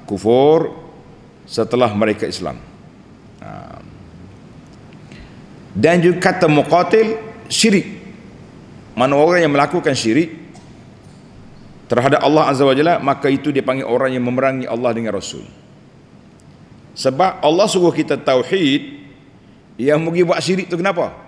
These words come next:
Ha. Nabi sallallahu alaihi wasallam ajar kepada manusia supaya tauhid kepada Allah, yang kamu pergi buat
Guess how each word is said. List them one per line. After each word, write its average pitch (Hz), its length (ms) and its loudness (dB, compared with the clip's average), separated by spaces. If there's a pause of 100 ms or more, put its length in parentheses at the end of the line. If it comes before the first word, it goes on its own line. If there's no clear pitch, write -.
(300)
Ha. 60 80 -16 (1500)
Nabi 156 400 0
sallallahu 160 400 2
alaihi 160 160 0
wasallam 151 160 -4
ajar 165 400 0
kepada 147 240 -2
manusia 147 480 -2
supaya 147 560 -2 (160)
tauhid 156 480 0
kepada 139 160 -2
Allah, 156 560 -2 (880)
yang 139 320 0
kamu 135 340 -4
pergi 131 140 -4
buat 127 180 -2